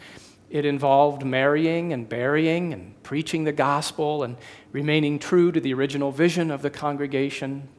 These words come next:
So many things, and it was good. Those things were all good. They're very important. I've tried to live up to them and to live into them all these years.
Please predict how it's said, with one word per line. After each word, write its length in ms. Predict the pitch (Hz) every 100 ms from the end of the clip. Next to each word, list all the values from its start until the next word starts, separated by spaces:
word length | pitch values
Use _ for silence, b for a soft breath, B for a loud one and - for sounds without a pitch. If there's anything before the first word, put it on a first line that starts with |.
| - -
So 180 | - 185
many 200 | 170 156
things, 320 | 156 131 120
and 100 | 143
it 60 | 147
was 180 | 185
good. 540 | 139 160 262 143 - - -
Those 220 | 170 -
things 260 | 202 202
were 120 | 180 185
all 200 | 185 175
good. 420 | 151 220 - - - - _ _ _ _ _ _ _ _ - _ - _ _ _ _ _ _ _ -
They're 200 | 151 160
very 260 | 180 185
important. 480 | 190 190 226 175 131 B -
I've 220 | 151 -
tried 340 | - 170 190
to 80 | 190
live 220 | 190 196
up 180 | 214 -
to 100 | 214
them 240 | 156 135 143
and 120 | 151
to 120 | 165 180
live 300 | 165 196 196
into 400 | 196 254 240 165
them 380 | 123 104 - -
all 200 | 135 131
these 320 | 135 127 127
years. 500 | 120 - - -